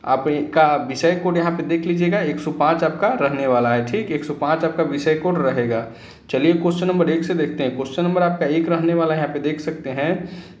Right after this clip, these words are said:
कि नीति प्रदानी किस ग्रंथ से लिया गया है, किस ग्रंथ से लिया गया है,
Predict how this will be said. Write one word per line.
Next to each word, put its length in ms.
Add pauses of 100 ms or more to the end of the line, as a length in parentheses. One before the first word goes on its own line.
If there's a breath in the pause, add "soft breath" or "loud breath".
कि 80
नीति 380
प्रदानी 480 (100)
किस 340 (140)
ग्रंथ 480
से 200
लिया 320
गया 280
है, 220
किस 280
ग्रंथ 360
से 160
लिया 300
गया 200
है, 180